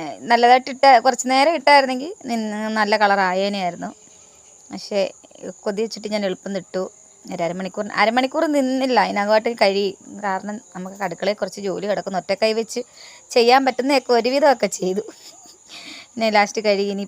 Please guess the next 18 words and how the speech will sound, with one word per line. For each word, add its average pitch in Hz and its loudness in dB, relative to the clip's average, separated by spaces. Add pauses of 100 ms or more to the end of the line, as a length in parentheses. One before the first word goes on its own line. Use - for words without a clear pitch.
പരിയൊക്കെ 190 0
ഊറ്റണം, 185 -8
അപ്പോൾ 190 -2
അത് 190 0
ഒറ്റ - -6
കൈ 190 2
വെച്ച് 196 -6
പറ്റില്ല. 180 -8
വിറകൊക്കെ 262 4
നമ്മൾ 240 -2
ഒറ്റ 226 -8
കൈയിലൊക്കെ 214 0 (100)
പറക്കി 202 -2
എങ്ങനെയൊക്കെയോ 196 -4
കൊണ്ട് 180 -6
വെച്ച് 190 -6
അടുക്കി 170 -14 (1400)
കേട്ടാ. - -18